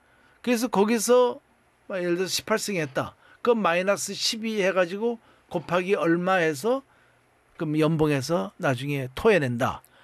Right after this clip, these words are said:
이런 식으로, 어, 해야 되는데,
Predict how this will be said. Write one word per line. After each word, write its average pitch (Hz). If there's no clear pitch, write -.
이런 247
식으로, 262
어, 151
해야 214
되는데, 160